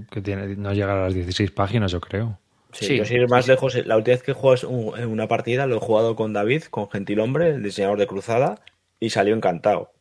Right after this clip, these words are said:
Speaker 2: Era su primera partida, quería probarlo, quería conocer el juego y, y él mismo salió encantado. Le gustó mucho lo que, cómo lo hace.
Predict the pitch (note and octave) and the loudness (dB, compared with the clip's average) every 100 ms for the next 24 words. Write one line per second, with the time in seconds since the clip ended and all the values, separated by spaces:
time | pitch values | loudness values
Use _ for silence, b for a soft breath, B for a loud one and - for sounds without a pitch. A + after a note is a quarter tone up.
0 | - G#2 G2+ F#2+ G2 G2+ G#2 G2+ G2 A#2+ | -8 -6 -4 -4 -2 -2 0 -2 0 2
1 | C3 G#2 G2+ G#2 G#2 G#2+ A#2 C3+ A#2+ G2+ | 2 2 2 0 0 0 2 0 0 -2
2 | G#2 G#2+ G#2+ A2+ G2+ - G#2 A#2+ B2 - | -2 -4 -4 -2 -2 0 2 2 2 -2
3 | - - - - F2+ F2+ - G2+ E2+ - | -10 -18 -12 -10 -8 -6 -2 -2 -2 -8
4 | - _ _ - G2+ E2+ F#2+ E2 G2 G2+ | -18 _ _ -14 -10 -8 -6 -6 -6 -6
5 | C#2+ D#2+ F#2 G2 G2 F#2 D#2 E2+ E2 F2+ | -6 -10 -6 -6 -4 -6 -6 -6 -8 -8
6 | F#2 B2 F#2 F2 F#2 - | -14 -10 -8 -6 -6 -8